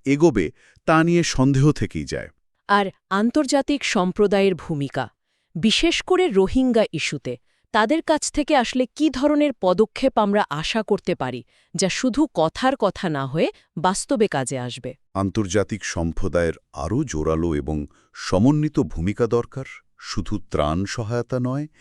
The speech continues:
Speaker 1: মিয়ানমারের উপর কার্যকর চাপ সৃষ্টি করা, জবাবদিহিতা নিশ্চিত করা এবং প্রত্যাবাসনের জন্য রাখাইনের নিরাপদ পরিবেশ তৈরিতে সক্রিয় ভূমিকা রাখাটা জরুরি। হয়তো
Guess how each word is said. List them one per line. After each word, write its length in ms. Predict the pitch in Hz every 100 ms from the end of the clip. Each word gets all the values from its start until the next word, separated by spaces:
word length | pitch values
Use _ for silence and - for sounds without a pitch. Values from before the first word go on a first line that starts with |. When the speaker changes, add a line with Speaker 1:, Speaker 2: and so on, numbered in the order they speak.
| - - -
Speaker 1:
মিয়ানমারের 500 | 85 95 104 110 110 104
উপর 200 | - 110
কার্যকর 580 | - 78 82 113 120 120 -
চাপ 260 | 85 85 -
সৃষ্টি 400 | - 135 - 117
করা, 280 | 117 113 113 - _ _ -
জবাবদিহিতা 760 | - 78 82 80 92 101 101 98
নিশ্চিত 500 | 78 - - 131 -
করা 300 | - 117 117 - _ - -
এবং 180 | 143 170
প্রত্যাবাসনের 800 | - 147 - 208 202 - 196 180
জন্য 220 | 185 190 185
রাখাইনের 540 | 98 - 147 160 143 82
নিরাপদ 480 | 78 110 - 170 151 -
পরিবেশ 400 | 110 113 139 180 - -
তৈরিতে 360 | 156 160 160
সক্রিয় 520 | 156 - 110 - 165 165
ভূমিকা 420 | 110 120 127 127
রাখাটা 380 | 82 - 90 98
জরুরি। 460 | 98 78 64 - - _ _ _ _ _ _ - - -
হয়তো 240 | 147 196